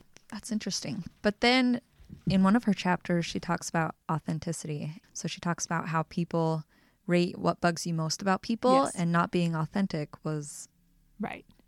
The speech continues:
Speaker 1: Top
Speaker 2: Yeah.
Speaker 1: annoyance, right?
Speaker 2: Yeah.
Speaker 1: Okay, so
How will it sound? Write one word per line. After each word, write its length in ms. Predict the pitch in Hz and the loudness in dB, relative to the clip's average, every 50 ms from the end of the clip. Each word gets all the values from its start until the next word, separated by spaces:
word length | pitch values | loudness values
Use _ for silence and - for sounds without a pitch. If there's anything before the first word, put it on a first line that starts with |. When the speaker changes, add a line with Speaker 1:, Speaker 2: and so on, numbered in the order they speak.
| _ _ - | _ _ -10
Speaker 1:
Top 260 | - - 160 - - _ _ _ _ _ - - - - _ _ - | -6 -6 -6 -6 -8 _ _ _ _ _ -20 -20 -20 -20 _ _ -2
Speaker 2:
Yeah. 200 | 208 190 185 170 | 0 2 2 2
Speaker 1:
annoyance, 600 | 170 160 160 185 190 165 - - - - - - - | 0 0 0 0 0 -2 -4 -8 -10 -12 -14 -10 -8
right? 280 | - 175 196 233 - - _ - | -6 -4 -4 -6 -8 -12 _ -6
Speaker 2:
Yeah. 260 | 208 185 160 170 214 - _ _ _ _ - | -4 -4 -4 -6 -10 -16 _ _ _ _ -4
Speaker 1:
Okay, 180 | - 226 180 170 | -2 -2 -2 -2
so 400 | - - - 190 180 175 175 165 | -2 0 2 4 6 6 4 2